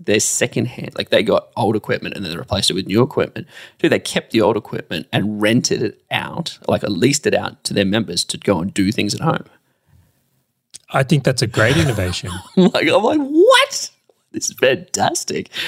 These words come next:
Speaker 1: So instead of just getting rid of it or flogging it, they're just like, "Yeah, cool, just rent the older place, put it on your balcony. It doesn't matter. It's already damaged. No worries. Keep going."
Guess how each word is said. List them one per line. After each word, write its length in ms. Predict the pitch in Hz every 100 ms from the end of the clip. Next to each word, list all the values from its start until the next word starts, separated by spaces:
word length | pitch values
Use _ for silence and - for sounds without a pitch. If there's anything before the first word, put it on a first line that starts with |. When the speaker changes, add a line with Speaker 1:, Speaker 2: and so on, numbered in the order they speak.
| -
Speaker 1:
So 100 | -
instead 180 | 143 180
of 40 | 165
just 140 | 147
getting 220 | 143 131
rid 100 | 120
of 80 | 127
it 80 | 135
or 120 | 104
flogging 380 | 73 - 135 131
it, 120 | 104 -
they're 80 | 143
just 100 | 160
like, 140 | -
"Yeah, 100 | 208
cool, 140 | 247 214
just 180 | 185 101
rent 200 | 113 -
the 100 | -
older 160 | 165
place, 200 | - 139 -
put 140 | 143
it 40 |
on 100 | 143
your 80 | 143
balcony. 260 | - 98 104
It 60 |
doesn't 180 | 139 170
matter. 160 | - 135
It's 100 | -
already 200 | 160 175
damaged. 440 | - 101 113 -
No 100 | 139 185
worries. 220 | - -
Keep 160 | -
going." 180 | 202 -